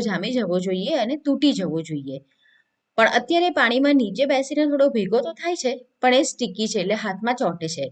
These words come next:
હવે તમે જો આની અંદર જ તલ ઉમેરી અને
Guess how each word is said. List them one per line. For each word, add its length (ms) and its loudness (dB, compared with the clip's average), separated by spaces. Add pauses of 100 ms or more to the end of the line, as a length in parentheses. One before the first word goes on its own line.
(380)
હવે 220 8
તમે 200 2 (160)
જો 80 8 (240)
આની 340 2
અંદર 220 4 (200)
જ 20 -12 (880)
તલ 220 8
ઉમેરી 360 4
અને 120 0